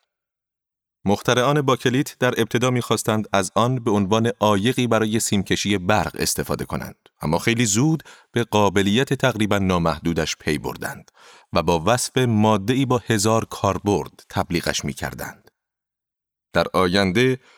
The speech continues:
ثابت شد که این توصیف هم پلاستیک را دست کم گرفته بود. طی چند دههٔ بعدی انواع جدیدی از پلاستیک ساخته شدند و مردم شیفتهٔ این مادهٔ بی‌نهایت شگفت‌انگیز و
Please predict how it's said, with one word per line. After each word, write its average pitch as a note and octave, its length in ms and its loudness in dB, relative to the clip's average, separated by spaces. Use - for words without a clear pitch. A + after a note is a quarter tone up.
ثابت F#2+ 460 0
شد C#3+ 180 -2
که - 120 -6
این D3 160 0
توصیف - 460 -2
هم F2+ 200 0
پلاستیک A2 480 0
را E2+ 120 2
دست F2+ 320 0
کم A2+ 320 -2
گرفته C#2+ 380 -4
بود. - 300 -16
طی F3+ 280 2
چند B2 300 0
دههٔ B2+ 280 2
بعدی G2+ 520 2
انواع A#2 440 2
جدیدی G#2+ 420 0
از D2+ 140 0
پلاستیک D#2+ 480 -2
ساخته - 340 -4
شدند A1+ 440 -8
و D2+ 60 0
مردم F#2 460 0
شیفتهٔ A#2 600 -2
این C3 240 0
مادهٔ G#2+ 380 0
بی‌نهایت G2 640 0
شگفت‌انگیز F2 720 -2
و G2 120 0